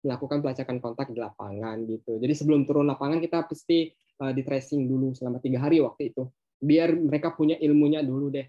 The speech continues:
Jangan sampai waktu di lapangan mereka nggak punya ilmu apa-apa. Maksudnya, eh, nggak tahu harus ngapain gitu. Jadi perlu di coaching dulu. <laughs>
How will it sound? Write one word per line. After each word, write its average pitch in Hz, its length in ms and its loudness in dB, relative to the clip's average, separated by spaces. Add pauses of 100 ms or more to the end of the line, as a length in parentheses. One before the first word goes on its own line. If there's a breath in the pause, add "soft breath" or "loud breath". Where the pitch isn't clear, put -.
(120)
Jangan 139 240 -2
sampai 151 460 0 (340)
waktu 147 560 0
di 151 60 8
lapangan 147 500 2
mereka 165 240 2
nggak 175 220 2
punya 139 260 0
ilmu 135 320 -2
apa-apa. - 320 -6
Maksudnya, 202 280 0 (720)
eh, 160 140 0 (120)
nggak 151 160 0
tahu 196 300 4
harus 160 240 -4
ngapain 165 520 4 (120)
gitu. 117 260 -8
Jadi 135 240 -6
perlu 139 220 -2
di 135 100 -2
coaching 127 400 -6
dulu. 120 300 -2
<laughs> 156 840 -4